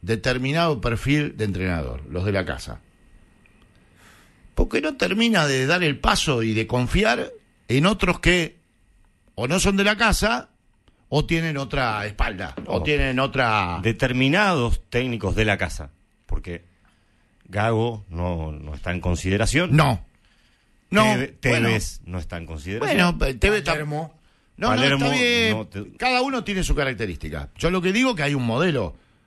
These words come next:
Speaker 1: más técnico, si se quiere, más accesibles en el trato con
Speaker 2: Ujú.
Speaker 1: Román. Y de hecho, cuando Bataglia se paró de mano, hubo un quiebre ahí.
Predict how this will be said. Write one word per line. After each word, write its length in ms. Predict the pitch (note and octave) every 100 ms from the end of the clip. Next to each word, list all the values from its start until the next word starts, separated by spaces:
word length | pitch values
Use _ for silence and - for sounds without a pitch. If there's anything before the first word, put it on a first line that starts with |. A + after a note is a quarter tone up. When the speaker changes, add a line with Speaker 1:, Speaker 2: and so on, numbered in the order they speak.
| _
Speaker 1:
más 540 | G2 C#3 C3 G2+ - - _ _ _ _ _ _ -
técnico, 360 | G#3 G3 D#3
si 160 | C#3+ -
se 160 | -
quiere, 180 | G#2+ D#3+
más 280 | D3 E3+ -
accesibles 880 | D3+ - C#3+ B2+ - G3 F#3 B2 G#2+
en 80 | A2+
el 160 | G#2+
trato 280 | A2+ B2+ A2+
con 120 | G#2
Speaker 2:
Ujú. 120 | G#2 A2
Speaker 1:
Román. 380 | D#3 F3+ F3+ - _ _ _ -
Y 120 | A#2
de 100 | C3
hecho, 160 | A2 F#2+
cuando 180 | F#2 F#2
Bataglia 400 | F#2 B2 C3 B2+
se 120 | B2
paró 220 | C3 D3
de 60 | D#3+
mano, 260 | E3+ G#3+
hubo 80 | A3
un 80 | A#2+
quiebre 280 | - C#3+ F#2+
ahí. 200 | E2 C#2+